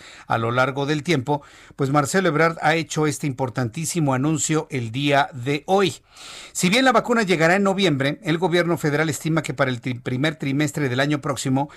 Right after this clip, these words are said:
la vacuna esté listo en su manufactura, eh, su manufactura masiva, eh, inicial. Esto lo dijo durante la conferencia matutina Silvia Varela. Silvia Varela es presidenta y directora general de AstraZeneca en México.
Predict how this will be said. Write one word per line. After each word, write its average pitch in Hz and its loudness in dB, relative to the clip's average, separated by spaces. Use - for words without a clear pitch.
la 135 4
vacuna 160 0
esté 165 -2
listo 165 -2
en 147 0
su 143 -2
manufactura, 135 2
eh, 139 0
su 131 -2
manufactura 131 0
masiva, 151 0
eh, 131 -4
inicial. 147 0
Esto - 2
lo 254 6
dijo 208 0
durante 165 4
la 143 2
conferencia 147 2
matutina 151 0
Silvia 208 2
Varela. 180 4
Silvia 220 0
Varela 180 4
es 160 -2
presidenta 170 0
y 185 0
directora 143 2
general 143 0
de 151 2
AstraZeneca 165 0
en 170 2
México. 170 -4